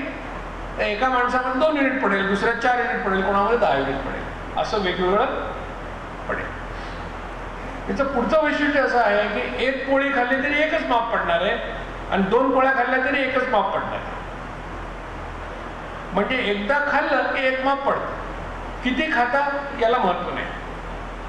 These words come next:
कमी खा किंवा जास्त खा, एक माप इन्शुलिन पडणार. आणि शेवटचं वैशिष्ट्य असं की एकदा तुमचं माप रिकामं झालं की ते भरायला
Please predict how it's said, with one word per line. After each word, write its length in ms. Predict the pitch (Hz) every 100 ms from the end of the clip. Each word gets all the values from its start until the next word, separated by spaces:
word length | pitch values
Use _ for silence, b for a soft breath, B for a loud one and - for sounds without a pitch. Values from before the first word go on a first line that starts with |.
| - 196
कमी 160 | 202 254
खा 180 | 240 247
किंवा 180 | 247 277
जास्त 300 | 285 - -
खा, 180 | 135 - -
एक 120 | 233 220
माप 200 | 233 233
इन्शुलिन 320 | 214 - 226
पडणार. 320 | - - - - - - - - - - - - - - -
आणि 160 | 196 214
शेवटचं 540 | - 202 262 262 269
वैशिष्ट्य 380 | 247 262 247 233
असं 240 | 202 208
की 160 | 202 233
एकदा 340 | - 180 254 269
तुमचं 380 | 254 233 254 240
माप 280 | 220 220 196
रिकामं 360 | 190 202 190 185
झालं 480 | 175 214 233 254 254 - - - - - - -
की 100 | 208 208
ते 140 | 233 185
भरायला 460 | 160 175 208 240